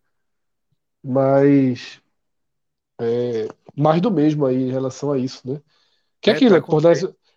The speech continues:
Speaker 1: na Libertadores a gente vê todo jogo, os caras não, não, vão, não são diferentes, né?
Speaker 2: E aí a gente tá falando da elite, né, da Argentina, né? A
Speaker 1: Isso,
Speaker 2: galera
Speaker 1: isso, isso, isso.
Speaker 2: que tem grana, e a gente sabe
Speaker 1: É,
Speaker 2: como é.
Speaker 1: pegou avião, elite, né, meu amigo? Pegou avião pra ir pro Catar.
Speaker 2: Hoje em dia, então.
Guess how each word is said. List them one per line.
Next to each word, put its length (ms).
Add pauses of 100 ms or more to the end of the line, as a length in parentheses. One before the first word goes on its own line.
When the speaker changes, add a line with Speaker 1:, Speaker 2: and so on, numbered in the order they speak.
(140)
Speaker 1:
na 80
Libertadores 540
a 40
gente 120
vê 140
todo 280
jogo, 600 (120)
os 140
caras 220
não, 160
não, 160
vão, 180 (300)
não 200
são 200
diferentes, 580
né? 160 (580)
Speaker 2:
E 120
aí 320
a 80
gente 160
tá 100
falando 240
da 100
elite, 400
né, 180
da 120
Argentina, 560
né? 100
A 60
Speaker 1:
Isso, 240
Speaker 2:
galera 200
Speaker 1:
isso, 220
isso, 280
isso. 260 (220)
Speaker 2:
que 80
tem 260
grana, 480
e 40
a 60
gente 140
sabe 300
Speaker 1:
É, 80
Speaker 2:
como 120
é. 20
Speaker 1:
pegou 260
avião, 400
elite, 400
né, 80
meu 100
amigo? 140
Pegou 220
avião 200
pra 120
ir 20
pro 100
Catar. 440
Speaker 2:
Hoje 80
em 40
dia, 260
então. 360